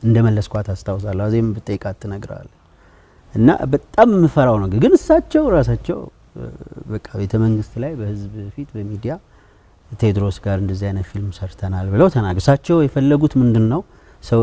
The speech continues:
እ፣ በዛ ተነሳሽነት ሌሎች ኢትዮጵያውያን በኢትዮ ኤርትራ ጉዳይ ላይ ስራ እንዲሰሩ፣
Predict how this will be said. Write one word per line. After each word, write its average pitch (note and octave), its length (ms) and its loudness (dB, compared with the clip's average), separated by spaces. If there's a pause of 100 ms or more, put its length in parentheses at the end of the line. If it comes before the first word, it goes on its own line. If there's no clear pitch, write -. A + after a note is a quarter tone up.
(140)
እ፣ A2 140 -2 (160)
በዛ G#2+ 280 2 (140)
ተነሳሽነት A2+ 800 2
ሌሎች A#2 360 4
ኢትዮጵያውያን A2 600 0 (460)
በኢትዮ A2+ 340 2
ኤርትራ A2 320 2 (100)
ጉዳይ G#2 380 2
ላይ F#3+ 220 4
ስራ - 260 2
እንዲሰሩ፣ F#2+ 440 0